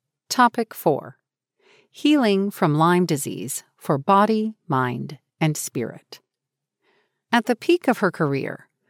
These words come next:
classical homeopath and healthcare columnist Katina Makris was stricken with a mysterious flu. Only after five years of torment,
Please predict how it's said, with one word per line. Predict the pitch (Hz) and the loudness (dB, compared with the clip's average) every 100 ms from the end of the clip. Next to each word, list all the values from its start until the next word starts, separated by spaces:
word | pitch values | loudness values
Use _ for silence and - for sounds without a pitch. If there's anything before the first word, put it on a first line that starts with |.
| _ - | _ -4
classical | 285 311 - 311 196 | 0 2 2 2 4
homeopath | 143 185 180 156 139 - 139 127 - - | 4 4 2 2 -2 -2 -2 -2 -4 -6
and | 147 | -6
healthcare | - 240 233 - 196 160 | -2 -2 -2 -2 0 0
columnist | - 165 151 135 117 101 - - _ - | 2 2 2 0 -4 -8 -10 -14 _ -8
Katina | 190 - 269 226 | -8 0 4 4
Makris | 151 165 180 - - 135 - - - | 4 2 2 -2 -10 -10 -12 -16 -4
was | 214 | -2
stricken | - - 285 - 320 202 | -2 -4 -4 0 2 4
with | 156 | 2
a | |
mysterious | 165 170 - 131 110 113 131 - | 0 -2 -4 -6 -4 -6 -8 -4
flu. | 220 190 - - _ _ _ _ _ _ | 0 0 -2 -12 _ _ _ _ _ _
Only | 240 269 311 254 | 2 6 6 6
after | 175 - 147 | 2 0 -4
five | - - 208 214 190 | -2 0 2 2 2
years | 165 135 131 | 2 2 0
of | 131 - | -2 -6
torment, | - 226 190 131 - - | -4 0 0 0 -8 -18